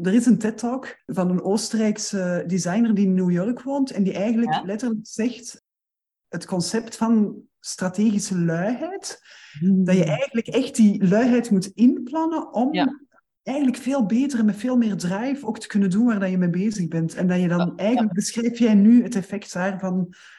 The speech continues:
Speaker 1: heel mooi.
Speaker 2: Dat klopt, want wij denken vaak bij, ja, het concept creativiteit, dat is zoiets mythisch, hè, waar dat heel veel mensen die ondernemen ook zo willen, willen grijpen van, "Wat is dat nu eigenlijk?" Dat is eigenlijk heel simpel.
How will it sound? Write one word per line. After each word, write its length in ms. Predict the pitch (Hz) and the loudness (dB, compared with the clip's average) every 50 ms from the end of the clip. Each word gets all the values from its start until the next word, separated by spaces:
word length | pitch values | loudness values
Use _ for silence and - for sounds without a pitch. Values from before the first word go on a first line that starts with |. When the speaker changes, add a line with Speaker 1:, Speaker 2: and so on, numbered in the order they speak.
| - - | -10 -4
Speaker 1:
heel 320 | - 175 160 214 220 214 | 0 4 4 6 6 6
mooi. 500 | 208 185 170 175 190 208 254 311 285 - - - _ - - - _ _ _ _ | 6 6 4 2 2 0 0 -2 -2 -4 -6 -10 _ -20 -20 -20 _ _ _ _
Speaker 2:
Dat 300 | 185 196 196 208 208 208 | -4 -2 0 0 0 0
klopt, 260 | 226 247 254 - - | 0 -2 -2 -2 0
want 180 | 269 214 196 196 | 0 0 0 0
wij 120 | 208 185 | -2 -2
denken 260 | 185 190 202 202 214 | 0 0 0 -2 -2
vaak 380 | 208 - 175 190 220 220 - 190 | -2 0 0 0 -2 -2 -6 -8
bij, 240 | 196 185 - - - | -8 -8 -8 -8 -8
ja, 200 | - 202 196 185 | -4 0 2 2
het 140 | - 185 - | 0 0 -2
concept 340 | - 214 190 - 190 180 180 | -4 -4 -4 -2 -4 -6 -6
creativiteit, 760 | - 220 214 202 196 202 196 160 180 - - 180 175 202 - | -6 -4 -4 -2 -2 -2 -2 -2 -2 -4 -4 -4 -6 -4 -6
dat 80 | 220 | -6
is 60 | 196 - | -4 -2
zoiets 260 | 196 180 160 - - | -2 -2 -2 -2 -2
mythisch, 400 | 175 165 175 175 175 165 147 147 | -2 -4 -2 -2 -2 -2 -2 -2
hè, 160 | 165 170 170 | -2 -2 -2
waar 120 | 165 165 | -2 -2
dat 140 | 156 160 151 | -2 -2 -2
heel 260 | 156 160 160 160 196 | -2 -2 -2 -2 -2
veel 600 | 175 156 190 185 180 180 175 170 175 - - _ _ _ _ _ _ _ _ | -2 -2 -2 -2 0 0 -2 -4 -6 -10 -16 _ _ _ _ _ _ _ _
mensen 540 | _ 170 170 165 165 170 190 - - 202 170 | _ -6 -4 -2 0 0 0 0 0 0 0
die 120 | 185 - | 0 0
ondernemen 560 | 175 175 170 156 151 156 156 170 190 185 - | 0 0 0 0 -2 -2 0 0 0 0 -2
ook 120 | - - - | -4 -6 -8
zo 340 | - - 190 175 165 160 | -8 -6 -4 -4 -4 -4
willen, 300 | 165 175 170 165 160 160 - - - - - | -4 -2 -2 -2 -4 -4 -8 -12 -14 -12 -10
willen 200 | 165 165 165 160 | -6 -4 -4 -4
grijpen 380 | 156 160 151 151 180 175 202 | -4 -4 -4 -4 -2 -2 -2
van, 120 | 185 190 165 | 0 0 0
"Wat 140 | 156 156 - | -2 -2 -2
is 140 | - 180 165 | -4 -6 -6
dat 120 | 175 170 | -6 -8
nu 100 | 165 160 | -8 -10
eigenlijk?" 440 | - - 160 160 165 175 170 - - | -10 -10 -12 -10 -10 -10 -10 -8 -8
Dat 60 | 175 170 | -8 -8
is 40 | - | -8
eigenlijk 340 | - - - - - 170 185 | -8 -12 -12 -10 -10 -10 -10
heel 120 | 180 - | -10 -8
simpel. 420 | - 196 190 185 196 196 180 180 | -4 -4 -2 -2 -2 -4 -6 -6